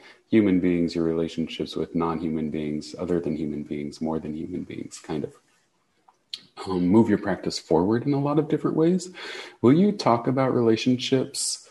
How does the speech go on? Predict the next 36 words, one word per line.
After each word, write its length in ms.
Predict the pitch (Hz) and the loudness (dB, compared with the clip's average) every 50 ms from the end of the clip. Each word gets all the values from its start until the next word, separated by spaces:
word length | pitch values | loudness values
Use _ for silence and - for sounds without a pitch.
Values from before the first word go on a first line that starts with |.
| - - - _ _ _ - | -20 -20 -20 _ _ _ -4
um, 480 | 95 98 95 92 90 90 90 90 90 87 - | -2 0 2 2 2 2 0 0 -2 -2 0
a 40 | 104 | 0
little 280 | 104 104 107 104 101 92 | 2 4 4 4 6 6
more 400 | 92 90 90 92 95 98 101 - | 6 6 6 6 6 4 4 2
as 240 | 90 92 90 - | 2 0 0 0
they 100 | - 95 | 0 0
relate 320 | 92 92 92 90 90 92 - | 2 2 2 2 2 0 0
to 60 | - | -2
your 120 | 92 90 | -4 -4
pra-, 360 | - - 95 90 95 - - - | -2 -2 -2 -2 -2 -4 -6 -4
practice, 480 | - 110 95 - - - 98 90 - - | -2 -2 -2 -2 -2 -2 -2 -2 -2 -2
your 80 | 92 | -2
relationships 640 | 90 87 85 87 85 - 87 80 - - 85 - - | 0 0 0 -2 -2 -4 -6 -6 -4 -4 -4 -4 -2
with 140 | 92 87 - | -4 -2 -2
your 100 | 90 85 | -4 -6
collaborators, 840 | - - 87 87 85 82 85 87 85 85 85 90 90 92 90 - 78 | -4 -6 -4 -4 -4 -4 -2 -2 -2 -2 -2 -2 -4 -4 -4 -6 -6
and 180 | 78 76 - - - - - - _ _ | -8 -8 -10 -14 -20 -20 -20 -20 _ _
how 100 | - 87 | -4 -2
you 140 | 85 85 | -2 -2
sustain 580 | - - - - - - - 82 82 82 82 78 | -2 -2 -4 -4 -4 -4 -4 -4 -2 -2 -2 -2
them, 320 | 78 80 78 76 76 78 | -2 -4 -4 -4 -4 -6
how 120 | 76 - - | -6 -6 -6
you 120 | 82 78 | -6 -6
steward 500 | - - - - 87 82 82 82 78 73 | -6 -8 -6 -4 -2 0 0 0 -2 -4
them? 340 | - 82 80 73 73 71 - _ _ _ _ _ _ _ _ _ _ _ - | -6 -8 -8 -8 -8 -10 -12 _ _ _ _ _ _ _ _ _ _ _ -14
Um, 520 | 85 82 82 82 - - - - - - - | -12 -10 -10 -10 -10 -10 -10 -12 -12 -8 -4
and 140 | 95 101 110 | -2 0 2
maybe 220 | 123 127 120 131 | 2 2 2 2
what 160 | 123 127 123 113 | 2 2 0 0
happens 340 | 120 117 - 110 107 101 | -2 -2 0 0 0 0
if 120 | 107 101 - | -2 -2 0
those 220 | 110 104 95 - | 0 0 2 2
relationships 640 | 101 98 98 98 95 - 95 95 - - 95 - - | 0 2 0 0 -2 -2 -6 -4 -2 -4 -4 -4 -6
change 520 | - - - - 104 92 82 80 - - | -8 -6 -4 -2 0 0 -2 -2 -4 -4
or, 240 | - - - - - - | -4 -4 -4 -4 -4 -4
or 380 | - 87 85 82 80 78 - | -6 -6 -6 -8 -10 -12 -16